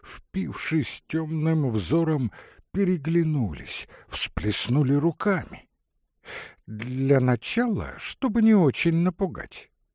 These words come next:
будет представлено «пищное действо» с пением виршей. А к Новому году,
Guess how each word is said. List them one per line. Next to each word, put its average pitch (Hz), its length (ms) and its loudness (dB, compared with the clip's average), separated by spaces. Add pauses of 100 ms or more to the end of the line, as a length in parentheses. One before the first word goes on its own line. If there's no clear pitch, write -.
будет 202 580 -2
представлено 202 1080 0 (500)
«пищное 175 1040 2
действо» 104 840 -2 (360)
с - 200 -12 (100)
пением 175 680 4
виршей. 160 760 -2 (920)
А 107 160 0
к - 180 -12
Новому 139 640 2
году, 190 480 -4